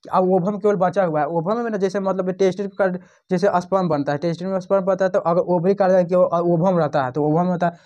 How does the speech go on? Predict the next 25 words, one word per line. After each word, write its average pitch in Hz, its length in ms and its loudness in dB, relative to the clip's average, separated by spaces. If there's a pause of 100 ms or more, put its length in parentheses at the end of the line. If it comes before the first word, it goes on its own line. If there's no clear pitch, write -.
(140)
तो 170 60 -2
वही 180 140 2
कभी-कभी 180 420 0
क्या 185 120 2
होता 180 200 0
है 170 100 -2
कि 175 100 -12
हिस्टीरिया 170 560 -2
डिजीज 160 300 -2
हो 143 80 -2
जाता 131 200 -4
है, 131 60 -4
यानी 165 180 -2
हिस्टीरिया 170 460 -2 (300)
रोग 160 160 2
हो 151 100 0
जाता 135 180 -2
है। 123 120 -8 (640)
तेरह 208 260 4
से 240 120 -4
चौदह 214 300 0
ईयर्स 208 220 2
के 214 140 -2
फीमेल 202 460 0
में 170 300 -2